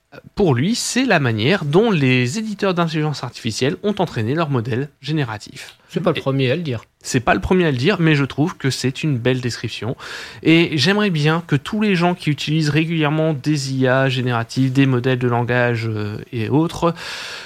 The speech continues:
Speaker 1: aient ça en tête. Vous êtes en train d'utiliser quelque chose qui est le plus grand vol de propriété intellectuelle de l'histoire.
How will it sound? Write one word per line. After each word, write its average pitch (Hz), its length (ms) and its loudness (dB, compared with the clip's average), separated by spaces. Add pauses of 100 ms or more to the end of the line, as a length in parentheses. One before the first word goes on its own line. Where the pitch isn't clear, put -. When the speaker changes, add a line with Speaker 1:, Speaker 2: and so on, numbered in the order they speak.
(880)
Speaker 1:
aient 196 160 4
ça - 420 0
en 139 120 0
tête. - 440 -2 (440)
Vous 180 260 4
êtes 170 140 4
en 156 80 4
train 139 240 0
d'utiliser 120 640 0
quelque 127 200 0
chose 131 340 -2
qui 117 260 -2
est 139 60 4
le 165 280 4
plus - 300 -2
grand 170 240 2
vol 147 260 2
de 254 80 2
propriété 170 720 -2
intellectuelle 151 560 0
de 165 60 0
l'histoire. 127 500 -6